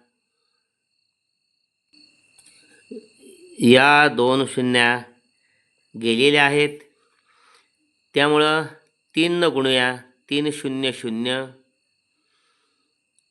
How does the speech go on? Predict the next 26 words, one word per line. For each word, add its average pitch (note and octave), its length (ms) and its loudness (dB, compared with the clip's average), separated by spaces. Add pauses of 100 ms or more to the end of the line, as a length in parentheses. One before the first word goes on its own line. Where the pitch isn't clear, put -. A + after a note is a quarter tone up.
(960)
तीना C#3+ 360 4
पाची C#3+ 500 -2
पंधराला C3 640 -4
पाच B2+ 380 -6
हातच्या A#2 260 -8
लेख, C#3 180 -4 (140)
तीन B2+ 160 -8
दोन्ही B2 240 -8
सहा B2 180 -6
आणि A#2+ 160 -6
एक A#2 100 -8
सात, C#3 260 -6 (160)
तीन A#2+ 160 -10
त्रिक A2+ 220 -14
नऊ. A2 300 -8 (640)
ओके, D#3+ 360 -6 (1120)
तीनशे C3 420 -6
पंचवीसची D3+ 760 -8 (100)
तिप्पट C#3 440 -8
नऊशे B2+ 360 -8
पंच्याहत्तर B2 840 -6
आणि B2+ 340 -4
हे B2+ 360 -8
शून्य A#2+ 640 -10 (500)
तीस B2+ 240 -12
वरचं. A2+ 440 -10